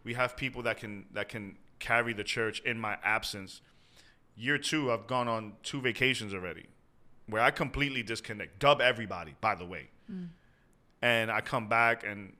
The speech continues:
Speaker 1: I don't have to worry about a coup. I don't <laughs> have to worry about, um, the, the church not running the way it should. And so I'm just, like, super grateful for that. Super grateful for you.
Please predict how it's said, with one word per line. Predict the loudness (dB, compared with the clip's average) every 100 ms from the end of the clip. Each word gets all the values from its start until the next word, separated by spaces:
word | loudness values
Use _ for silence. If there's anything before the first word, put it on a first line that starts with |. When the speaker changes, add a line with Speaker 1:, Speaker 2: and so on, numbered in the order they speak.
| _
Speaker 1:
I | -6
don't | -4
have | -6
to | -4
worry | 0 2
about | 2 2 0 -4 -12 _ _
a | -10
coup. | -2 0 0 -2 -6 -18 _
I | 0
don't | 4 8
<laughs> | 8
have | 6
to | 0
worry | 2 4 2 4
about, | 8 8 8 0 -16 -16 -8
um, | 2 4 2 -2 -2
the, | -2 -2
the | -2
church | 4 4 2 -6 -12 -20 -20 -10
not | 0 2 4
running | 2 2
the | 0
way | 0 0
it | 0
should. | 0 0 0
And |
so | -2 -2 -2
I'm | -4
just, | -4 -4
like, | -4
super | -4 -6 -6
grateful | -6 -6 -8
for | -2
that. | -2 0
Super | -4 -4
grateful | -2 -2 -4
for | -10 -8
you. | -4 -2 -2